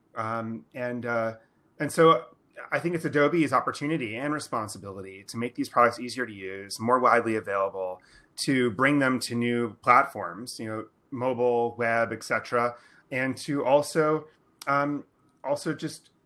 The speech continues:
have a more accessible A price point, B type of product that people can use, you know, beyond pros. So I, I think that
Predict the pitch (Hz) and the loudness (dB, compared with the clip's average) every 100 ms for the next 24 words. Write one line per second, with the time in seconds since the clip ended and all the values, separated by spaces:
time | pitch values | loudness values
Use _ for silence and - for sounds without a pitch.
0 | - - 143 143 143 139 127 _ _ 135 | -16 -2 2 2 2 0 -2 _ _ -2
1 | 143 156 - - 127 - 139 143 143 147 | 0 0 -2 -2 0 -2 -4 0 0 -2
2 | - _ _ _ 131 143 147 - 135 139 | -12 _ _ _ -6 -6 -4 0 -2 -2
3 | 156 143 131 104 143 143 135 135 131 - | -4 -4 -4 -6 -6 -2 -4 -4 -8 -4
4 | 135 131 135 127 - 131 131 123 113 131 | 2 2 0 -6 -10 -10 -10 -8 -6 -4
5 | 135 98 101 113 113 113 117 117 110 117 | -4 -6 -10 -8 -4 -4 -2 0 0 0
6 | 147 151 - - - _ _ _ - - | 0 0 0 -8 -14 _ _ _ -6 4
7 | 135 123 123 - _ _ _ 123 135 147 | 6 6 2 -10 _ _ _ 0 2 2
8 | 175 160 139 | 0 -2 -4